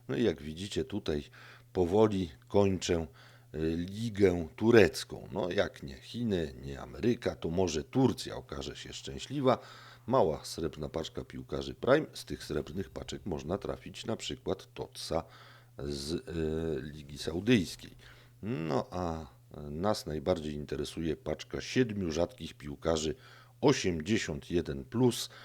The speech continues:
No i tu już musi polecieć walkout. No, no, gdzie jak nie tu? No, nie poleci. No, ale chociaż ekrany mamy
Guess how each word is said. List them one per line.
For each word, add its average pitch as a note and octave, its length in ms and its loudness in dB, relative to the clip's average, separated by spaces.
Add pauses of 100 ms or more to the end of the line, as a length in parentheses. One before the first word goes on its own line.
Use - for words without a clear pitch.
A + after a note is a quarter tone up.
(320)
No G#2+ 80 4
i A#2+ 100 6
tu D3+ 260 6
już G#2+ 220 8
musi G#2+ 320 2
polecieć - 540 -6
walkout. C#2 560 -6
No, E2+ 120 -4 (720)
no, F2 120 -6
gdzie A#2 440 8
jak G2+ 320 4
nie G2 200 6
tu? G2+ 420 4 (1900)
No, A#3 140 10
nie E2 180 2
poleci. - 640 -14 (1120)
No, A2 160 2
ale F#2 160 6
chociaż F2+ 380 2
ekrany F2+ 540 4
mamy B1+ 340 -8